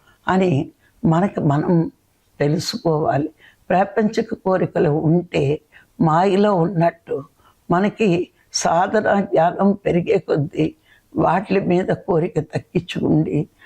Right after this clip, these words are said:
ఆత్మ వైపు మన దృష్టి మరలితే మాయని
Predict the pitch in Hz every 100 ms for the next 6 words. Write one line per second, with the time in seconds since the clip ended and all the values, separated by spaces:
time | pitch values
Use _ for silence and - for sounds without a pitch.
0 | - - 165 196 - 202 208 196 180 -
1 | 170 170 151 - - - 175 151 151 180
2 | 147 - 135 135 _ - _ - 147 143
3 | 151 180 156 170 370